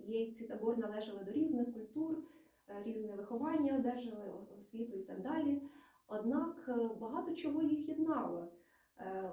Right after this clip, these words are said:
обидва вони, зрештою, народились у Британській імперії, хоча по, е, по різні краї, так би мовити, цього величезного світу,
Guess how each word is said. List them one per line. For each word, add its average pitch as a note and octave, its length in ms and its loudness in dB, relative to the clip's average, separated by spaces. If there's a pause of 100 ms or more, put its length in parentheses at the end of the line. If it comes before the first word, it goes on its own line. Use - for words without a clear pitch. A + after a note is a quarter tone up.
(100)
обидва E4 380 2
вони, C4+ 280 6
зрештою, A#3+ 460 2
народились G#3 500 2
у A3+ 80 4
Британській - 800 -4
імперії, D#4+ 640 2
хоча A3 360 -8
по, G#3 360 -4 (380)
е, A#3+ 280 0
по B3 100 2
різні C#4 460 2
краї, F4 420 2
так A3 220 -8
би G#3+ 100 0
мовити, A3+ 400 -2
цього A3+ 260 -4
величезного A3+ 720 -2
світу, A#3+ 600 -6